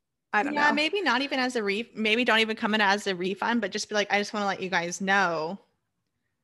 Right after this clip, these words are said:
Speaker 1: Yeah.
Speaker 2: I don't know. And then maybe, like, the second email come back with the refund, you know?
Speaker 1: Yeah, that's true. Yeah.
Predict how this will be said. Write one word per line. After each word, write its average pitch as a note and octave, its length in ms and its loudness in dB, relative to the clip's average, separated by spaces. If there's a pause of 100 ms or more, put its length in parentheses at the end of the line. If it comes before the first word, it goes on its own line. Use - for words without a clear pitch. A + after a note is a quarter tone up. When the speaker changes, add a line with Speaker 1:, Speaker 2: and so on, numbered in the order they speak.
(160)
Speaker 1:
Yeah. G#3 200 2
Speaker 2:
I - 100 4
don't G#3+ 180 -6
know. G3+ 140 2
And G3 160 0
then G3 140 -2
maybe, F#3 360 -2
like, G3 340 0
the G3 80 2
second - 380 -4
email A#3+ 400 2
come B3 160 0
back A3 240 2
with C4 160 -2
the A#3+ 80 -2
refund, C4+ 500 0
you C4+ 160 -2
know? C#4 300 -2 (360)
Speaker 1:
Yeah, G3+ 140 -4
that's G3+ 320 -4
true. A3 320 -4 (1040)
Yeah. G3+ 300 4